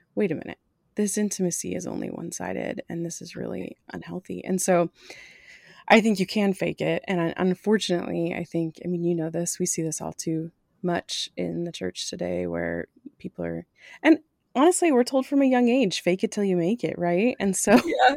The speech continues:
Speaker 2: it works in some places until it doesn't.
Speaker 1: Yeah, it seems
Speaker 2: Yeah.
Speaker 1: like a virtue. And then all of a sudden you're like,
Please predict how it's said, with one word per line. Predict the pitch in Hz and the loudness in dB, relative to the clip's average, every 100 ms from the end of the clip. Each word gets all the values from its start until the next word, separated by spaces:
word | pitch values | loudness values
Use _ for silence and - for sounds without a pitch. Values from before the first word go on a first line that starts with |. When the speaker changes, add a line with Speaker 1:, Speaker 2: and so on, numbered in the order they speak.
| - | 4
Speaker 2:
it | 480 440 | 4 8
works | 269 359 - | 10 8 4
in | 285 | -4
some | 247 226 | -2 -2
places | 214 180 190 214 | 0 0 0 -4
until | 196 190 | -4 -2
it | - | -2
doesn't. | 160 156 151 - - _ - | -2 -4 -4 -8 -14 _ -4
Speaker 1:
Yeah, | 233 330 208 | 8 10 10
it | 202 | 6
seems | - - 214 214 | 0 2 4 6
Speaker 2:
Yeah. | |
Speaker 1:
like | 202 190 | 4 4
a | |
virtue. | 180 170 202 - 165 165 - - | 2 2 0 -2 -6 -4 -4 -4
And | 180 170 | -4 -4
then | 165 | -4
all | - - | -6 -8
of | |
a | |
sudden | 170 - - | -8 -8 -8
you're | - - | -10 -12
like, | - | -16